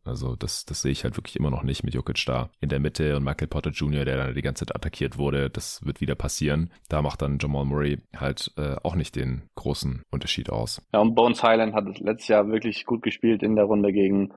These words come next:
Speaker 2: ähm, Golden State. Ich habe es
Speaker 1: Mhm.
Speaker 2: auch live gesehen. Ähm, der hat ja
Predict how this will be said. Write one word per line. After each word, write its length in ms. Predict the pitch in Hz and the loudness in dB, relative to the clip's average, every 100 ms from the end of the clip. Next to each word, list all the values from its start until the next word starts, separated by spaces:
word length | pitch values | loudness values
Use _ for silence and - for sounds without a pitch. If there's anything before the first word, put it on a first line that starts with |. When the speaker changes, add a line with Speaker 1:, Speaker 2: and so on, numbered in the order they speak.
| - | -4
Speaker 2:
ähm, 640 | 101 104 101 101 101 95 - | 2 4 6 4 4 4 4
Golden 240 | 98 98 95 | 4 6 4
State. 420 | - 95 87 - | 6 6 6 2
Ich 80 | - | -2
habe 100 | 95 | 0
es 140 | 98 104 | 4 6
Speaker 1:
Mhm. 40 | |
Speaker 2:
auch 120 | 95 | 6
live 260 | 95 104 - | 8 6 4
gesehen. 460 | 104 107 107 110 - - | 4 6 6 4 -4 0
Ähm, 400 | 107 107 104 101 | 4 6 6 6
der 120 | 104 | 6
hat 120 | 101 - | 4 6
ja 360 | 104 104 101 | 8 8 6